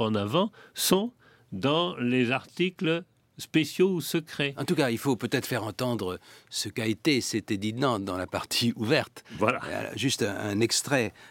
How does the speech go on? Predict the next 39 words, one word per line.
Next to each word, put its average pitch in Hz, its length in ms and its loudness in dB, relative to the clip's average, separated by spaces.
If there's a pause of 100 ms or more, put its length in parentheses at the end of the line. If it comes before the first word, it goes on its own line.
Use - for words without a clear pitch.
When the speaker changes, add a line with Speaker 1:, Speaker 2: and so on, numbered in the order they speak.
Speaker 2:
un 104 80 -2
extrait 110 340 -2
du, 90 300 -4
du 92 140 -8
préambule, 104 680 0 (500)
euh, 87 80 -8 (120)
pour, 90 260 -6
euh, 87 160 -6
se - 140 -8
demander, 95 720 0
euh, 87 320 -4
ce - 260 -12 (160)
qui 95 180 -6
là 107 360 0
est 90 280 -2
moderne 101 580 2
ou 92 100 -2
ce - 160 -12
qui - 100 -6
peut - 220 -6
être 92 300 -4
très 85 360 -6
daté, 98 340 0
enraciné 98 540 0
dans 90 160 -2
son 90 180 -6
temps. 139 120 -2
Écoutez, « 113 440 0 (360)
Maintenant 143 560 4 (340)
qu'il 101 200 0
plaît 160 360 6
à 127 80 6
Dieu 104 380 2 (340)
de 98 80 -4
commencer 147 540 4
à 110 100 2
nous 110 140 2
faire 104 260 -2
jouir 120 500 6